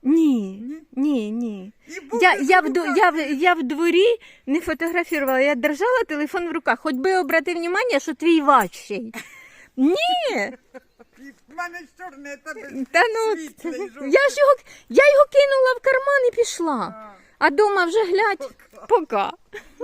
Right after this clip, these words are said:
Speaker 1: <laughs> Оце начудили. Дивіться, в нас яке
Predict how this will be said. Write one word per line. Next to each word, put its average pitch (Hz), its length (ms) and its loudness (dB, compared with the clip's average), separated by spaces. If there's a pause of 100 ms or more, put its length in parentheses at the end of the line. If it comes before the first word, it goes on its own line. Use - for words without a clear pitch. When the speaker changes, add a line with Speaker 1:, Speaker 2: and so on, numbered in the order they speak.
Speaker 1:
<laughs> 523 520 -6
Оце 453 260 2 (120)
начудили. 233 800 0 (2500)
Дивіться, 240 500 -12
в 240 40 -10
нас 240 340 -8
яке 233 380 -10